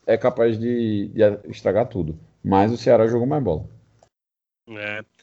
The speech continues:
Speaker 2: Ô, Catedra, mas é isso, né? É, o que explica o, o Fortaleza ser o melhor time numericamente, na pontuação, é o time com mais vitórias, mas o Ceará ser o invicto e, e que apresenta melhor futebol dentro de campo?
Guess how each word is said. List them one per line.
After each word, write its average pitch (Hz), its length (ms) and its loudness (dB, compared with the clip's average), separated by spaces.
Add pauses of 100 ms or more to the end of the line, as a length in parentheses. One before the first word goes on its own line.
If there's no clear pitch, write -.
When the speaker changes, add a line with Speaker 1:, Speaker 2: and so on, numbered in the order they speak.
(180)
Speaker 2:
Ô, 220 480 2
Catedra, 147 360 -2
mas 160 140 -2
é 247 100 2
isso, 143 280 -4
né? 131 280 -4 (400)
É, 123 560 0
o - 80 -6
que - 140 -6
explica - 500 -2
o, 185 220 2
o 175 40 0
Fortaleza 139 440 -2
ser 156 80 -4
o 151 60 -2
melhor 143 520 2 (120)
time 147 260 -4
numericamente, 131 720 -2 (100)
na 104 120 -10
pontuação, 131 760 -4 (340)
é 113 80 -4
o 113 60 0
time 135 220 -4
com 131 120 -8
mais 127 220 0
vitórias, 131 600 0 (320)
mas 131 260 -6
o 143 80 -6
Ceará 139 480 0
ser 151 140 -8
o 147 100 -4
invicto 143 500 0
e, 156 160 2
e 151 120 -16
que 147 80 -6
apresenta 139 240 -8
melhor 139 200 -4
futebol 127 360 -6
dentro 123 180 -10
de 123 60 -8
campo? - 400 -10